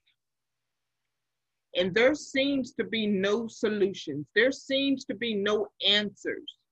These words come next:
And all people can say is, "Pray about it. Trust God about it."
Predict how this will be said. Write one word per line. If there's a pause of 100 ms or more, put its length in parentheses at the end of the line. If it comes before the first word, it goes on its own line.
(800)
And
all
people
can
say
is, (580)
"Pray
about
it. (460)
Trust
God
about
it."